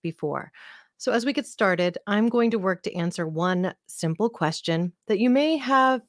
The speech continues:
questions about, and that's cop twenty-seven. Now, cop twenty-seven is a specific climate gathering that moves from cities around the globe.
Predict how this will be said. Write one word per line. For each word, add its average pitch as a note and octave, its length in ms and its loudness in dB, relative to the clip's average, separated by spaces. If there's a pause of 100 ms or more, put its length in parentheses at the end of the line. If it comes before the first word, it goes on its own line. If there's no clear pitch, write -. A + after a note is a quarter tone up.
(140)
questions A3 460 -2
about, A3+ 560 0 (680)
and G#3+ 180 4
that's B3+ 460 -2 (240)
cop F#3 360 0
twenty-seven. E3 840 -4 (720)
Now, F3+ 380 0 (100)
cop A3+ 340 0
twenty-seven F#3 920 -2 (540)
is F#3+ 560 4 (120)
a F3+ 280 -2
specific A3+ 960 -4
climate A3 500 2
gathering F3 840 0
that F#3+ 280 -2
moves C4+ 680 0
from A3+ 180 4
cities A#3+ 400 -2
around F#3+ 500 0
the G3 80 0
globe. D#3+ 500 -2